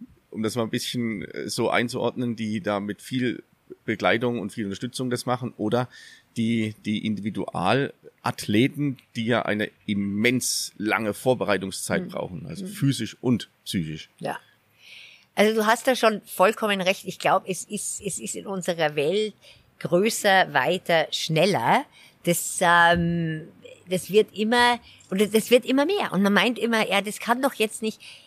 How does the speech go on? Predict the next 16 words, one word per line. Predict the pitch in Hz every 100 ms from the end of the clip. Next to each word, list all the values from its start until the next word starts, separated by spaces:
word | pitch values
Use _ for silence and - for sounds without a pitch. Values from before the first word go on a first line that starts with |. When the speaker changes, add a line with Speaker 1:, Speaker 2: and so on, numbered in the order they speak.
| _ -
Speaker 2:
äh, | 185 196 - _ _ -
noch | 190 269 - 320
mal | 330
eins | - - -
drauf | - - - - 175
und | 185
noch | 226 285
mal | 247
eins | 180 165
drauf. | - 156 165
Und | 165
ich | 196
habe | 220 202 190
zum | 185
Beispiel | 180 - 180 -
immer | 226 233 254 247